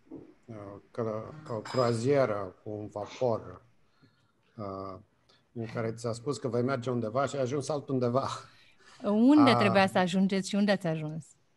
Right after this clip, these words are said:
Speaker 1: Ah, nu știu, pe al-, în, <laughs>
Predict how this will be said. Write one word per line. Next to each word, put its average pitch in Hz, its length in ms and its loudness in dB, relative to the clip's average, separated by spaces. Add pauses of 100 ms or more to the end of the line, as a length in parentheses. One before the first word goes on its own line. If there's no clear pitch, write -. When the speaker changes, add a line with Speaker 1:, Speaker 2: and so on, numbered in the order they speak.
(840)
Speaker 1:
Ah, 156 340 -6
nu 208 120 -8
știu, 139 240 -10
pe - 140 -8
al-, 113 180 -4 (340)
în, 135 440 -6 (120)
<laughs> - 260 -14